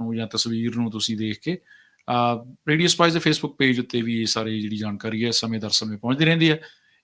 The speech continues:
ਇਮੀਗ੍ਰੇਸ਼ਨ ਸਟਾਰ ਪੰਜਾਬੀਆਂ ਦੇ ਆਪਣੇ ਨਗਰ ਪਾਪਾ ਟੋਇਟੇ ਦੇ ਵਿੱਚ ਹੁਣ ਆ ਗਏ ਨੇ। ਵਿਨੋਦ ਜੁਨੇਜਾ ਜੀ ਪੰਜਾਬੀ, ਹਿੰਦੀ, ਉਰਦੂ, ਇੰਗਲਿਸ਼ ਦੇ ਵਿੱਚ ਪੂਰੀ ਤਰ੍ਹਾਂ ਸਮਰੱਥਾਵਾਨ ਨੇ ਕਿ ਉਹ ਲਾਇਸੈਂਸ ਇਮੀਗ੍ਰੇਸ਼ਨ ਐਡਵਾਈਜ਼ਰ ਹੋਣ ਦੇ ਨਾਤੇ ਤੁਹਾਡੀ ਮਦਦ ਕਰਨ।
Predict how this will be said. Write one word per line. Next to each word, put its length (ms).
ਇਮੀਗ੍ਰੇਸ਼ਨ 420
ਸਟਾਰ 400
ਪੰਜਾਬੀਆਂ 460
ਦੇ 60
ਆਪਣੇ 200
ਨਗਰ 200
ਪਾਪਾ 260
ਟੋਇਟੇ 280
ਦੇ 80
ਵਿੱਚ 200
ਹੁਣ 80
ਆ 140
ਗਏ 140
ਨੇ। 140
ਵਿਨੋਦ 320
ਜੁਨੇਜਾ 340
ਜੀ 120
ਪੰਜਾਬੀ, 540
ਹਿੰਦੀ, 240
ਉਰਦੂ, 380
ਇੰਗਲਿਸ਼ 340
ਦੇ 60
ਵਿੱਚ 280
ਪੂਰੀ 160
ਤਰ੍ਹਾਂ 520
ਸਮਰੱਥਾਵਾਨ 1300
ਨੇ 200
ਕਿ 220
ਉਹ 320
ਲਾਇਸੈਂਸ 380
ਇਮੀਗ੍ਰੇਸ਼ਨ 380
ਐਡਵਾਈਜ਼ਰ 360
ਹੋਣ 140
ਦੇ 80
ਨਾਤੇ 420
ਤੁਹਾਡੀ 240
ਮਦਦ 280
ਕਰਨ। 260